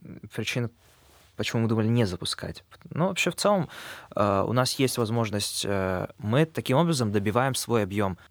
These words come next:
Кое-как вы-, забираем вторсырье из некоторых организаций, бумагу в основ-, точнее, не в основном, а в ц-, пол-, только бумагу. И мы таким образом еще добиваем свой объем, чтобы у нас хоть чуть-чуть было больше вторсырья, чтобы, э, при вывозе мы там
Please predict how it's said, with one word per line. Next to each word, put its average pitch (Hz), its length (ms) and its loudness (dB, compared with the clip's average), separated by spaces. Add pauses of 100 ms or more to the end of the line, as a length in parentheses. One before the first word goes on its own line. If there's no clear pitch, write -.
(160)
Кое-как 113 500 -2
вы-, 98 140 -4
забираем 101 380 0
вторсырье 110 500 -2
из 101 180 -2
некоторых 98 600 -6
организаций, 113 640 0 (580)
бумагу 104 400 4
в 90 60 -6
основ-, - 240 -8
точнее, 95 260 -4
не 98 200 -6
в 92 120 -8
основном, 151 420 0
а 98 80 -4
в - 140 -10
ц-, - 200 -2
пол-, 110 260 0
только 107 300 -2
бумагу. 90 420 -4 (400)
И 135 300 2
мы 110 140 2
таким 127 220 2
образом 127 240 2
еще 113 160 0
добиваем 107 460 2
свой 98 240 -4
объем, 117 240 -2
чтобы 101 240 -4
у 107 40 2
нас 113 140 2
хоть - 140 -4
чуть-чуть 117 340 -2
было 98 240 -2
больше 92 600 -2
вторсырья, - 560 -2
чтобы, 107 380 -2 (680)
э, 95 600 0
при 110 120 0
вывозе 135 380 4
мы 110 160 -2
там 92 340 -4